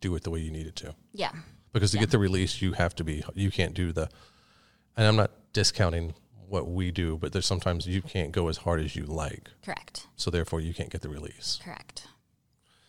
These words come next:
Speaker 1: Motherfuckers. <laughs>
Speaker 2: It was one of the, one of the, like, when I was deciding whether or not I was going to do porn, on the pros and cons list, it was one of the biggest cons. It was like, "I'm not gonna be able to play like I want to all the time."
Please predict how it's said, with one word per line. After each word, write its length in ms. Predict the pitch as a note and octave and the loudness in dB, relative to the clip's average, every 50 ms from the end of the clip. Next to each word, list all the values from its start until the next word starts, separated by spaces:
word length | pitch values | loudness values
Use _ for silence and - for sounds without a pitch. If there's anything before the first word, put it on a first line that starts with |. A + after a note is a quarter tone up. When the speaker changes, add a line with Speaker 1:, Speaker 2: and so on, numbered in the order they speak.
| _ _ _ _ _ _ _ _ _ _ _ _ _ - | _ _ _ _ _ _ _ _ _ _ _ _ _ -20
Speaker 1:
Motherfuckers. 760 | A1 - - - - - - - - - - B1 - - - - - - | -20 -18 -18 -18 -16 -14 -12 -10 -10 -10 -10 -8 -8 -10 -10 -10 -8 -4
<laughs> 260 | - - - - - - - - - - - - - - - - - | -2 -2 -2 -2 -4 -8 -12 -10 -8 -8 -8 -8 -6 -8 -8 -4 -2
Speaker 2:
It 120 | C#4 D4+ D4+ | 0 0 2
was 180 | E4 E4+ D4 | 0 0 0
one 180 | C4+ C4 C4+ C4 | 0 0 0 0
of 120 | C#4 C#4 B3 | 0 -2 -2
the, 300 | C4 B3 A#3 G#3 - - - | 0 0 0 0 -2 -4 -6
one 200 | G3 G3+ G3+ G#3+ | -6 -6 -4 -4
of 160 | G#3+ G#3 F#3+ | -6 -6 -6
the, 120 | G3 F#3+ | -6 -6
like, 240 | F#3 F3+ E3+ E3+ E3 - - | -6 -6 -6 -8 -10 -8 -8
when 140 | F3 F3 | -6 -4
I 60 | F3 E3+ | -4 -4
was 160 | E3+ E3 D#3+ | -4 -6 -6
deciding 480 | - D#3+ - - D3+ D3+ D3 C#3+ C#3 | -6 -6 -4 -4 -4 -4 -4 -4 -4
whether 180 | C3+ C3 C3+ B2+ B2 | -4 -4 -6 -8 -8
or 60 | - | -10
not 200 | - A#1+ A#2+ - | -10 -10 -10 -10
I 40 | - - | -12 -14
was 100 | D3+ D#3 | -14 -12
going 360 | - - - - - C#3 D3+ | -10 -10 -10 -10 -10 -12 -12
to 120 | - D3 | -12 -12
do 140 | C3 C3 A#2 | -12 -12 -14
porn, 500 | - - - D3+ A#2+ G2+ E2+ G2+ C#3 D3+ - _ _ _ _ _ _ D#3+ | -14 -12 -12 -10 -10 -10 -10 -12 -14 -16 -18 _ _ _ _ _ _ -4
on 220 | D3+ D3+ D3+ D3+ | -2 -2 0 -2
the 100 | D3+ C#3+ | -4 -4
pros 360 | - - - D#3 D3 C#3+ C#3 C#3+ | -6 -6 -6 -6 -6 -6 -6 -6
and 140 | C#3 C3+ | -8 -8
cons 460 | C3+ - - D3 C3+ C3 C3 C3+ - - | -8 -10 -10 -8 -8 -8 -8 -8 -10 -12
list, 240 | B2 B2+ - - | -12 -12 -12 -14
it 100 | C3+ B2 | -14 -14
was 220 | - C#3 C3+ - - | -14 -14 -14 -14 -12
one 240 | D3 D3 C3+ C3 C3+ | -12 -10 -8 -8 -8
of 140 | C3+ C#3 | -8 -8
the 80 | C#3+ C#3+ | -10 -12
biggest 580 | C3 C#3 - D3 C3 A#2 - A2 - - - - | -12 -12 -14 -14 -12 -12 -12 -12 -12 -14 -14 -14
cons. 420 | - - A#2 D#2 D2 F#2+ - - | -12 -10 -10 -10 -10 -10 -12 -16
It 60 | - - | -18 -20
was 120 | _ _ | _ _
like, 160 | C#2+ D2+ - - _ _ _ _ | -20 -20 -20 -20 _ _ _ _
"I'm 60 | _ D#3 | _ -16
not 100 | A2 B2 | -16 -14
gonna 120 | D3 C3+ | -14 -14
be 40 | D3 | -14
able 140 | D#3 D#3 D#3+ | -12 -12 -14
to 60 | E3 | -14
play 200 | - D#3 D3 F#3+ | -16 -16 -16 -14
like 220 | G3+ - - - | -14 -14 -14 -16
I 60 | - | -16
want 200 | - - - - - | -14 -14 -14 -14 -14
to 140 | - A2+ - | -14 -12 -12
all 80 | - | -12
the 80 | - - | -12 -14
time." 220 | - - - - | -16 -16 -18 -18